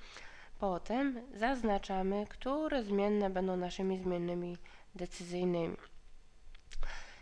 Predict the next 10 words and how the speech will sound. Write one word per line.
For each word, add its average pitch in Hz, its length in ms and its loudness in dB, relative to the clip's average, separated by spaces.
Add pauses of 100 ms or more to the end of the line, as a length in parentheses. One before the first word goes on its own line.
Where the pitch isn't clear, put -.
E, 190 300 2
one 220 260 6
będą 196 560 2 (120)
tutaj, 190 420 0 (200)
te 185 400 2
u 185 80 -4
mnie 180 260 2
zaznaczone 175 840 0
na 165 140 -2
żółto, 165 520 0